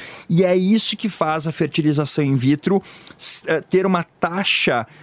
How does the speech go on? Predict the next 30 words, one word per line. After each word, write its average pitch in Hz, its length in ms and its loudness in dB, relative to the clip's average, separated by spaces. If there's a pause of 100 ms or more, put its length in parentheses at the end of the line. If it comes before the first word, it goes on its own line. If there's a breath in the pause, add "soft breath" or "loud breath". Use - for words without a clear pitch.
(100)
de 139 160 -2
sucesso 156 600 0
maior 151 400 0
que 175 100 -2
a - 20 0
inseminação 127 680 0
intrauterina, 110 680 -2 (760 soft breath)
do 143 120 0
ponto 139 180 -2
de - 140 -4
vista 131 360 0 (280 loud breath)
numérico. 139 760 0 (320 loud breath)
Porque 165 240 0
enquanto 190 380 0
na 208 100 2
inseminação 185 540 0
intrauterina 160 380 0
eu 151 60 2
vou 147 100 0
ter, 151 100 -2
quem 156 140 -2
sabe, 143 280 0
um, 170 400 4
dois, 156 460 4
no 143 80 -2
máximo 156 380 0
três 147 320 0
óvulos 147 580 2
ovulados 139 600 0
naturalmente, 135 760 0